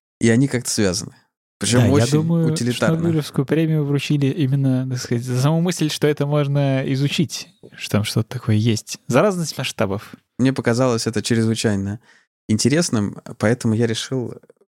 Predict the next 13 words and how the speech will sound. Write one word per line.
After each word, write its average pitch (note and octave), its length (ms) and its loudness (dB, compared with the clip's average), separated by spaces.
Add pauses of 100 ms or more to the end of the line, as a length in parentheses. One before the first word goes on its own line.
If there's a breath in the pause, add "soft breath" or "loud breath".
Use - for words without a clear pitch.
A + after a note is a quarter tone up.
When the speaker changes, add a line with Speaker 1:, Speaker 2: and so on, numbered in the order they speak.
Speaker 1:
все-таки - 320 0
посмотреть, A#2+ 760 0
что - 200 -4
ж - 80 -2
там G#2 160 0
такое. G#2 440 -2 (880)
На B2+ 120 4
самом F3 200 2
деле C#3+ 100 4
меня C3+ 260 2
увлекла A#2+ 480 0
эта C#3 200 -2
статья D3 680 0